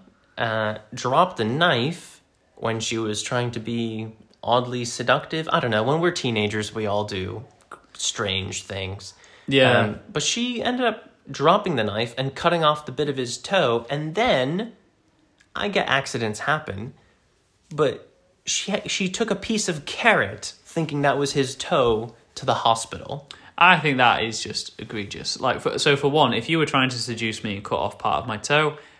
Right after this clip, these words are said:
Speaker 2: I'd probably, yeah, I wouldn't be very happy about it. I'd be very frustrated. But
Speaker 1: Mm-hmm.
Speaker 2: then I would really have to start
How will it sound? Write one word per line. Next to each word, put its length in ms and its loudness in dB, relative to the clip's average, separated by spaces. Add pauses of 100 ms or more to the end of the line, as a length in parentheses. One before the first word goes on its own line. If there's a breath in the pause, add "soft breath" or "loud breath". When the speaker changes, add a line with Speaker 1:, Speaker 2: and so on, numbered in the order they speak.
(100)
Speaker 2:
I'd 140 -2
probably, 520 4 (180)
yeah, 220 -6 (120)
I 40 2
wouldn't 180 4
be 80 2
very 240 4
happy 300 -2
about 300 -8
it. 140 -14 (220)
I'd 100 -4
be 60 0
very 220 4
frustrated. 600 -8 (220 loud breath)
But 80 -4
Speaker 1:
Mm-hmm. 100 4
Speaker 2:
then 320 4 (280 loud breath)
I 40 6
would 160 6
really 380 4
have 280 -2
to 100 -4
start 560 4